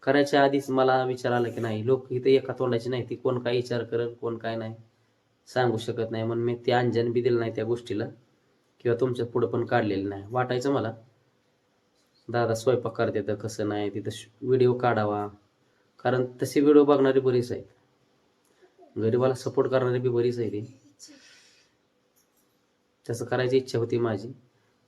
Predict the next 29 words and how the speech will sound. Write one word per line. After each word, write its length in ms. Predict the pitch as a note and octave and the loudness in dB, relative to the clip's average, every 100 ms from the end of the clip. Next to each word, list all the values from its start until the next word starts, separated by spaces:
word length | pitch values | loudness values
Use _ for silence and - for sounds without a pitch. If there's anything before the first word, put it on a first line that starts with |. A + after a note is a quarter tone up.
| - | 4
बघूया 300 | C3+ F3 F3+ | 6 8 8
जर 200 | F#3 F3 | 6 6
अजून 300 | E3+ E3+ E3+ | 4 2 -2
त्यातनं 260 | E3+ D#3 | 2 4
जर 160 | D3+ D3+ | 4 4
काय 180 | D#3 D3 | 4 4
झालंच 420 | C#3 B2+ C3+ - | 2 0 0 0
तर 140 | C3 - - | 0 -2 -8
बरंच 240 | C3 C3 A#2 | 0 0 0
झालं, 260 | A2+ G2+ | -2 -2
कारण 260 | G#2 C#3 D#3 D#3 - _ _ _ _ _ _ _ _ _ _ | 2 2 2 -2 -14 _ _ _ _ _ _ _ _ _ _
मला 260 | C3 D3+ F#3 | 4 8 8
काय 180 | F#3+ F#3 | 8 6
का 100 | D#3+ | 4
नसना, 320 | D3 A2 G2 | 2 -2 -4
स्वार्थीपणा 600 | - C#3+ - D3+ D#3 D#3 | 2 2 2 0 0 0
मला 180 | D3+ D3+ | 0 -2
नाही, 220 | B2 G#2+ | -2 -6
पण 220 | - B2 | -6 -4
ह्याच्यातनं 380 | B2 C3 C#3 C#3 | -2 -2 -2 -4
काय 260 | C#3 C#3 D3 | 0 0 0
थोडंफार 380 | C3+ C3+ C3+ D3 | 0 0 0 0
जरी 360 | D#3 E3 E3 - _ _ _ _ - | 0 0 -2 -8 _ _ _ _ 0
जमापुंजी 480 | C#3+ D3+ D3+ D#3 C#3+ | 4 4 4 2 2
होत 180 | C#3+ C#3+ | 2 0
असेल 380 | C#3 A#2 F#2+ - _ B2+ | 0 -2 -2 -8 _ 0
माझ्या 580 | B2 A#2+ B2+ - - | 2 2 0 -4 -2
ऐपतीपेक्षा 640 | B2+ C3 C3+ C3 B2+ B2+ A#2+ | 0 4 4 4 2 0 0
जास्त, 320 | A#2+ A#2 - | 0 -2 -8